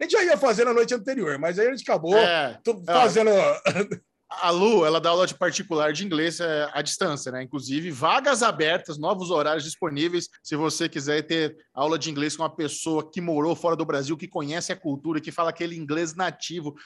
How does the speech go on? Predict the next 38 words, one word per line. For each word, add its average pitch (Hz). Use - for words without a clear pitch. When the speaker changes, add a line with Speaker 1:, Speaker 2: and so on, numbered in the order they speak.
Speaker 2:
com 175
sotacão 185
foda, 175
vai 165
lá 208
no, 208
no 175
Instagram 160
dela, 185
é, 143
Lu 247
Troff, 196
no 156
Instagram, 165
tem 196
uma, 202
no 151
feed 180
de-, 151
você -
pode 262
mandar 175
D 156
M 160
direto 147
no 151
Instagram, 147
mas 165
no 175
feed 220
dela 180
tem 180
uma 175
fotinha 170
lá, 160
uma 160
artezinha 151
promocional, 147